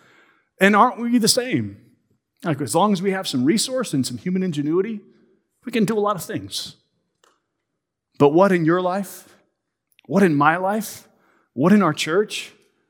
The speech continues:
what in our witness to the world can only be explained by the Holy Spirit? That's the question we need to ask.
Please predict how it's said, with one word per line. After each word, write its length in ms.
what 160
in 100
our 140
witness 380
to 100
the 80
world 260
can 200
only 260
be 100
explained 420
by 120
the 80
Holy 180
Spirit? 300
That's 380
the 100
question 500
we 120
need 160
to 180
ask. 480